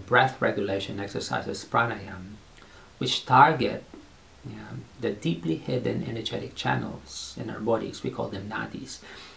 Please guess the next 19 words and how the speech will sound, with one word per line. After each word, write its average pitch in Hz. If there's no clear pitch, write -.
These 156
nadis 117
are 107
the 101
conductors 107
of 65
energy. 214
Yeah, 131
when 104
they're 98
blocked -
because -
of 98
the 95
stresses, 135
the 131
toxins, 131
the 131
unhealthy 117